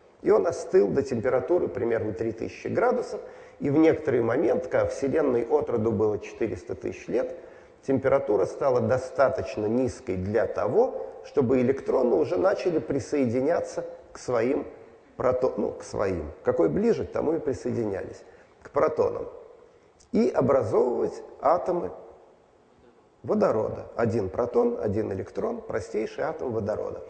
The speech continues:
И так образовалось нейтральное вещество, газ, заполняющий Вселенную. Сегодня мы его видим, во-первых, горячий видим радиотелескопами, затем летающими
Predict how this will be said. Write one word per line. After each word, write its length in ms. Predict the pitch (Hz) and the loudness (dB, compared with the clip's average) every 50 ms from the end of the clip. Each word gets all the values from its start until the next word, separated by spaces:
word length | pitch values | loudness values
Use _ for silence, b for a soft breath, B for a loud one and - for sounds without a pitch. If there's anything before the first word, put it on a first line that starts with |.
| B B B B B B B - | B B B B B B B -4
И 80 | - 143 | -2 0
так 480 | - - 160 233 226 - - - - - | 2 4 4 4 2 -2 -8 -10 -6 -2
образовалось 800 | - 123 120 127 139 98 120 110 120 147 180 190 190 165 - - - - 113 | 0 2 2 2 2 4 2 2 4 2 2 2 0 -2 -4 -8 -10 -6 -4
нейтральное 720 | 117 120 113 - - 117 127 143 147 147 147 139 131 117 | -2 -2 -2 -2 -2 0 0 0 2 0 0 0 0 0
вещество, 560 | 98 101 - - - - - - - 165 170 | -2 -4 -6 -8 -10 -12 -10 -6 -4 -2 -2
газ, 320 | 120 104 120 143 143 113 113 | 0 2 2 2 2 0 -2
заполняющий 720 | 107 95 - 95 95 98 104 113 117 120 - - - 95 | -6 -4 -4 -2 -2 -2 -2 -2 -2 -2 -4 -6 -8 -10
Вселенную. 640 | 95 - - 101 98 98 95 92 - - - - - B B B B B B B B - - - | -10 -8 -6 -6 -4 -4 -4 -6 -6 -8 -10 -12 -14 B B B B B B B B -20 -12 -6
Сегодня 340 | - 135 185 226 226 - 180 | -2 2 4 4 4 4 2
мы 160 | 165 151 156 | 2 4 4
его 220 | 147 139 127 127 131 | 4 4 2 2 2
видим, 400 | 120 117 143 139 107 113 104 95 | 2 2 2 2 2 0 0 0
во-первых, 500 | 101 135 - - 151 139 117 117 104 - - - - - - | 0 0 2 2 2 2 4 2 0 -2 -6 -10 -8 -6 -2
горячий 580 | 110 113 131 127 135 127 110 - - - 104 | 0 2 2 4 4 2 2 0 -2 -4 -4
видим 380 | 104 110 113 101 90 95 90 90 | -2 -2 -2 -2 -4 -6 -4 0
радиотелескопами, 1120 | - 170 208 180 - 185 175 - - 175 165 170 - - - - - - - 151 156 160 B B B B B B - | 2 2 2 2 0 -2 -2 -2 -2 -2 -2 -4 -4 -4 -4 -2 -2 -2 -4 -4 -6 -6 B B B B B B -8
затем 420 | - - 120 - - 160 143 120 | -4 -4 -2 -2 0 0 0 2
летающими 880 | 113 113 98 - - 117 110 101 95 92 - - - 98 90 98 95 | 2 2 2 2 4 4 4 2 0 -4 -6 -6 -6 -4 -4 -4 -6